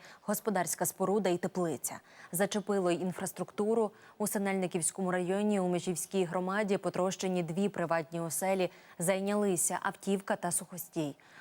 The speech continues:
Пошкоджена також інфраструктура Зеленодольської громади Криворіжжя.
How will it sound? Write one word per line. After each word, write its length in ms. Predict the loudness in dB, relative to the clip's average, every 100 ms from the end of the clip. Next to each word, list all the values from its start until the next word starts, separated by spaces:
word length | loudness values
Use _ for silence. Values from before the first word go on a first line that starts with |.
| -6
Пошкоджена 600 | -4 0 0 0 -4 -2
також 340 | 0 -2 -4
інфраструктура 880 | -6 -4 -4 -6 -8 -4 -2 0 -2
Зеленодольської 920 | 0 0 0 0 0 0 0 -2 -2
громади 540 | -2 -2 -2 -2 -2 -4
Криворіжжя. 680 | -2 -2 0 0 0 -2 -8